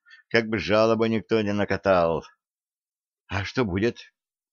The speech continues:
«Припрётся очередная инспекция в клуб, будет выносить мозг, листать бумажки и конючить бабло.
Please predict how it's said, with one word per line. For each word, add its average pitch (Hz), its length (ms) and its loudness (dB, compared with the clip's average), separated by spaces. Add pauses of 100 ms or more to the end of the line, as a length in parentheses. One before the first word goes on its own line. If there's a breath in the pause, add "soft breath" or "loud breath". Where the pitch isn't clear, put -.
(640)
«Припрётся 180 720 6
очередная 139 480 4
инспекция 120 760 2
в - 80 -6
клуб, 110 380 -4 (640)
будет 151 320 2
выносить 110 500 0
мозг, 113 500 4 (540)
листать 107 400 4
бумажки 107 520 2
и 95 80 -4
конючить 98 540 0
бабло. 92 640 2